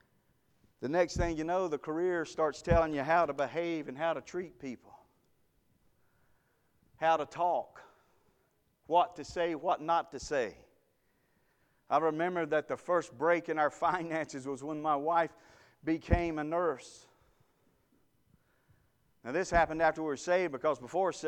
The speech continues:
before we got saved, we didn't know how to manage nothing. We didn't have, you know, we, <laughs> we, we, we was from the woods and we acted like it.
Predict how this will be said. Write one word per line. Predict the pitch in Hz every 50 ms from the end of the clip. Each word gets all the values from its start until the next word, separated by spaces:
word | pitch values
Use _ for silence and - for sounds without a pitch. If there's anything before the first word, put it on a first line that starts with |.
| - -
before | 123 131 139 151 180 202 196
we | 180 156
got | 151 147 131 -
saved, | - 160 160 156 147
we | 160 180
didn't | 185 170 156
know | 151 156 147 139
how | 151 165 160
to | 139
manage | 139 147 156 160 165 165 151 139
nothing. | 139 151 160 180 196 175 143 - - - - _ _ _ _ _ _ _ _ _ _ _ _ _ _ _ _ _ _ _ _ _ _ _ _ _ _ _ _ _ _ _ _ _ _
We | 127 147
didn't | 180 180 165 160
have, | 170 165 165 160 - 131 143
you | 139 131
know, | 127 135
we, | 156 185 190 147 - - - - - - - - - _ _ _ _ _ _ _ _ _ _ _ _ _ _ _ _ _ _ _ _ -
<laughs> |
we, | 127 147 160 139
we, | 127 147 175 185
we | 160 165 139 151 175 185
was | 180 151
from | - - 170 156 143
the | 135
woods | 131 143 175 190 196 202 196 160 156
and | 156 156
we | 185 190 190
acted | 202 214 208 202 - 160 135 123
like | 123 110 92 87 -
it. | - -